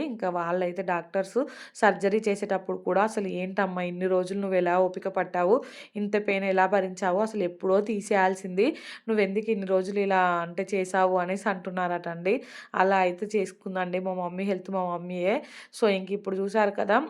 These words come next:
అదేదో మా మమ్మీ ఫోర్ ఇయర్స్ బ్యాకే చేయించుకొని ఉన్నదనుకో, అప్పుడు కొంచెం ఏజ్ మీద ఉండేది. ఇంకా అంటే రికవరీకి కొంచెం తక్కువ టైమ్ పట్టేది. మా మమ్మీకి వెంటనే ఈ బ్లడ్ ఎక్కించాల్సిన పని, ఈ పని ఏం ఉండకుండా వెంటనే సర్జరీ చేసేవాళ్ళు.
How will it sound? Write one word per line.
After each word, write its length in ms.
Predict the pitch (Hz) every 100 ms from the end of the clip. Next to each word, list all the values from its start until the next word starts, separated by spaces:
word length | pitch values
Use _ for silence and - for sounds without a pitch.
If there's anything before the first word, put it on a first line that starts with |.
| - _ 196
అదేదో 360 | 196 214 208 247
మా 120 | 254
మమ్మీ 280 | 220 196 220
ఫోర్ 260 | 233 208 202
ఇయర్స్ 260 | 208 220
బ్యాకే 320 | 220 214 202 226
చేయించుకొని 560 | 226 202 196 - 220
ఉన్నదనుకో, 540 | 208 196 190 180 180 240 330 - -
అప్పుడు 240 | - 233 285
కొంచెం 340 | 277 269 294 277
ఏజ్ 220 | 226 233
మీద 220 | 240 247 233
ఉండేది. 380 | 214 196 185 214
ఇంకా 260 | 302 294 262 240 226 226 226 - _
అంటే 200 | 220 220 226
రికవరీకి 460 | 233 233 233 247 247 285 285
కొంచెం 300 | 277 247 254
తక్కువ 320 | 247 226 233
టైమ్ 260 | 226 240 240
పట్టేది. 440 | 254 247 262 262 269
మా 140 | 233 202
మమ్మీకి 500 | 190 196 208 214 214 208 196 - - _
వెంటనే 520 | 208 202 202 208 240 226
ఈ 100 | 214
బ్లడ్ 300 | 196 202 190
ఎక్కించాల్సిన 640 | 208 214 220 220 202 202 208
పని, 280 | 208 196 196
ఈ 120 | 208
పని 280 | 220 202 202 202 202
ఏం 180 | 214 247
ఉండకుండా 480 | 247 226 226 226 233
వెంటనే 440 | 202 185 220 254
సర్జరీ 460 | 262 240 208 214 220
చేసేవాళ్ళు. 600 | 220 214 202 190 190